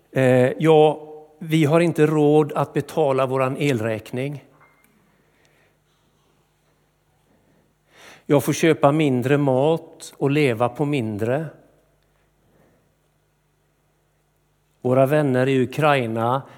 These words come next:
lider nöd på grund av krig. Där släktingar och vänner,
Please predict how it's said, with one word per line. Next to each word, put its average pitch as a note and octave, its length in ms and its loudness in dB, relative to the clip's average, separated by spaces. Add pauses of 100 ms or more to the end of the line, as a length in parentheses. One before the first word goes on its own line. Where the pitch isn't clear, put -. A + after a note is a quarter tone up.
lider B2+ 300 0
nöd B2+ 480 -2
på C3 100 -8
grund A#2 280 -2
av G#2+ 160 -4
krig. D3 600 -6 (2250)
Där B2 140 -4
släktingar C#3 720 -2
och B2 180 -4
vänner, C3+ 680 0